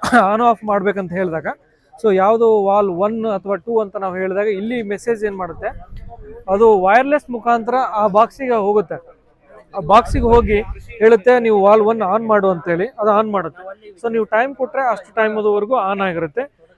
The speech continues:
ಅದು ಅದಾದ್ಮೇಲೆ ಅದು ಮೆಸೇಜ್ ಬರುತ್ತೆ, "ನೀವು ಮೋಟರ್ on ಮಾಡು, ನಾನು ವಾಲ್ವ್ on ಆಗಿದ್ದೀನಿ" ಅಂತೇಳಿ. So ಅದ್ರ ಮೂಲಕ ಹೀಗಾಗಿ ಅದು ಆಪರೇಟ್ ಆಗುತ್ತೆ. So ನಮ್ಮಲ್ಲಿ ವೈರ್ಡು ಇದೆ, ವೈರ್‌ಲೆಸ್ ಆಪರೇಷನಲ್ಲೂ ಇದೆ. ಇದ್ರ ಜೊತೆಗೆ ನಮ್ಮ ಹತ್ರ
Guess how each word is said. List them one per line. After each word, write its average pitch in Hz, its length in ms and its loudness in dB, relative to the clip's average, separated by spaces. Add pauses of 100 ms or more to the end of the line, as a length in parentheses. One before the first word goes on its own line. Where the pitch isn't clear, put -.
ಅದು 226 220 2
ಅದಾದ್ಮೇಲೆ 240 600 4
ಅದು 240 120 0
ಮೆಸೇಜ್ 214 340 -2
ಬರುತ್ತೆ, 220 320 -4
"ನೀವು 220 160 -6
ಮೋಟರ್ 220 360 -2
on 208 60 -12
ಮಾಡು, 220 160 -4
ನಾನು 185 300 -6
ವಾಲ್ವ್ 190 220 -2
on 190 200 -4
ಆಗಿದ್ದೀನಿ" 180 340 -6
ಅಂತೇಳಿ. - 640 -20
So 220 200 6
ಅದ್ರ 240 140 4
ಮೂಲಕ 269 380 0 (100)
ಹೀಗಾಗಿ 233 440 -2
ಅದು 208 220 -2
ಆಪರೇಟ್ 208 380 -4
ಆಗುತ್ತೆ. 151 280 -10 (400)
So 214 160 2
ನಮ್ಮಲ್ಲಿ 262 340 0
ವೈರ್ಡು 233 440 2
ಇದೆ, 254 240 -2
ವೈರ್‌ಲೆಸ್ 208 540 -2 (200)
ಆಪರೇಷನಲ್ಲೂ 202 720 -6
ಇದೆ. 165 220 -6 (460)
ಇದ್ರ 220 140 -6
ಜೊತೆಗೆ 277 360 0
ನಮ್ಮ 247 200 -2
ಹತ್ರ 262 160 -2